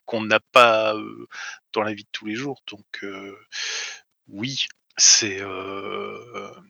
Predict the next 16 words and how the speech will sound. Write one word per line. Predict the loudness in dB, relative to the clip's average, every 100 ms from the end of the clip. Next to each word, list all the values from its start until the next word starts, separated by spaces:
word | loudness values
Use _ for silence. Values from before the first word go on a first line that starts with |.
| _ _ 4
c'est, | 8 8 6
c'est, | 6 8 8 8 6 6 4 4
je | 0
peux, | 2
c'est | 6 6
une | 6
composante, | -2 -4 -4 _ 4 6 8 6 4
a | 0
priori, | 0 -8 -10 -4 0 -2 -4 -12 -8
pour | -4
moi, | 0 -2
incontournable | 0 0 2 2 2 0 -2
de |
n'importe | -8 0 0 0 -6
quel | -4 -4
rôliste. | -4 2 2 2